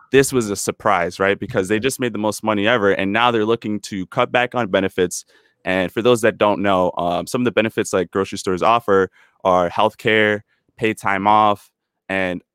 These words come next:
Speaker 1: it was already limited, right? So if you work a f-, like, a year or so, you only get about a week or two of paid time off. Anything else is unpaid. So they were already trying to cut back the little that they were giving us, and we actually went on strike for about two weeks. And
Speaker 2: Okay.
Speaker 1: during this time, I,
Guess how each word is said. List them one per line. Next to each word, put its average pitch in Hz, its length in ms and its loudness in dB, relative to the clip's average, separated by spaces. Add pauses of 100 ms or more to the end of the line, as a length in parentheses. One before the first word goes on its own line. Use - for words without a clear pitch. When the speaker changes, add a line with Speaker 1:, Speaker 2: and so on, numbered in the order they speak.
(120)
Speaker 1:
it - 40 0
was 160 140 0
already 170 220 4
limited, 113 420 0
right? 101 240 2
So - 100 -6
if 98 120 -6
you 123 100 -4
work 123 200 0
a 107 40 -2
f-, - 100 -8 (140)
like, 104 160 -2
a 98 60 -4
year 107 240 0
or 110 40 -2
so, - 140 -6
you 110 180 -2
only 123 140 -4
get 107 160 0
about 92 220 0
a 90 40 0
week 101 280 -4
or 98 80 -2
two 98 320 -6
of 90 240 -2
paid 101 220 -4
time 101 260 -2
off. 101 200 2
Anything 101 380 -4
else 101 340 -4
is 90 320 -6
unpaid. 104 520 -2 (320)
So - 100 -6
they 117 80 4
were 123 100 8
already 131 200 6
trying 117 180 -4
to 101 80 0
cut - 320 -2
back 104 280 0
the 95 100 -2
little 107 220 0
that 95 180 0
they 92 60 -2
were 87 100 -2
giving 131 360 2
us, 92 280 -4 (560)
and 113 100 0
we 117 60 6
actually 107 220 -2
went 101 120 0
on 90 120 -4
strike - 420 -2
for 101 140 0
about 90 260 0
two 92 200 -6
weeks. - 360 -6 (440)
And - 120 -2
Speaker 2:
Okay. 135 120 2
Speaker 1:
during 151 120 4
this 151 160 0
time, 123 480 0 (200)
I, 104 300 2